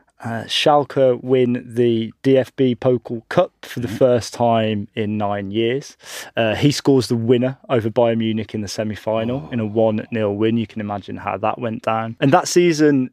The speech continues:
Speaker 1: he also scores three goals across two legs, uh, against Inter Milan. And Schalke get to the semi-final
Speaker 2: Yeah,
Speaker 1: of the Champions
Speaker 2: I, I
Speaker 1: League
Speaker 2: remember, yeah,
Speaker 1: for
Speaker 2: I
Speaker 1: the,
Speaker 2: remember.
Speaker 1: for the first time in their history. So,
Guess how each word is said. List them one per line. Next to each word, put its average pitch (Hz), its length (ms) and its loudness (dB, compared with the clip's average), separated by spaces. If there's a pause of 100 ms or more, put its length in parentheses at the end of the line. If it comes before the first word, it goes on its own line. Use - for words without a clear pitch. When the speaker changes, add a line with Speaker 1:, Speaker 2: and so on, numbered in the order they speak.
Speaker 1:
he 143 100 2
also 151 220 2
scores - 360 -4
three 127 380 -2
goals 120 420 0
across - 220 -8
two 117 180 -4
legs, 107 400 -6 (140)
uh, 101 320 -6
against 107 440 -10
Inter 104 580 -6
Milan. 131 600 0
And 120 100 -14
Schalke 139 300 0
get 123 180 2
to - 80 -10
the 113 60 -2
semi-final 113 520 -2
Speaker 2:
Yeah, 113 60 -4
Speaker 1:
of 98 60 -6
the 107 60 -10
Champions 104 400 -4
Speaker 2:
I, 120 60 4
I - 40 2
Speaker 1:
League 110 80 0
Speaker 2:
remember, 113 280 2
yeah, 104 240 2
Speaker 1:
for 95 60 2
Speaker 2:
I - 20 0
Speaker 1:
the, 143 80 4
Speaker 2:
remember. 98 160 -4
Speaker 1:
for 151 80 2
the 151 80 6
first 151 320 4
time 139 380 2
in 123 340 0
their 117 200 4
history. 107 360 0
So, 151 300 6